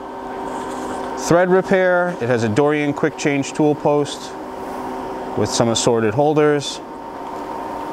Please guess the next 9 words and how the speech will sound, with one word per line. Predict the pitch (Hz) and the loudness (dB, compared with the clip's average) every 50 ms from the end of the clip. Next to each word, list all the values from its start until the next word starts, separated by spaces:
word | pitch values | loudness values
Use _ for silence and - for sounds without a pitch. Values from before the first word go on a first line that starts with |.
| - - - - - - - - - - - - | -8 -8 -8 -8 -8 -8 -8 -8 -8 -8 -6 -2
Uh, | - 104 104 104 98 95 98 101 101 | 0 2 2 2 2 2 2 2 2
the | 101 | 2
hydro-, | 98 117 113 107 117 123 123 127 - - - | 2 0 0 2 2 2 0 0 -2 -6 -8
the | - | -6
tailstock | - - 143 147 147 - - 139 131 127 131 - - - | 0 2 2 2 2 2 2 2 2 2 0 -2 -2 -4
is | 110 110 123 | 0 2 2
also | 123 135 139 - 143 127 | 2 2 4 4 2 2
hydraulically | 110 127 120 110 101 117 113 110 107 107 - 113 101 | 4 2 2 2 2 2 2 2 0 0 0 0 0
actuated. | 101 101 107 107 - - 104 101 107 107 117 127 | 2 0 0 -2 -2 0 0 2 2 2 2 0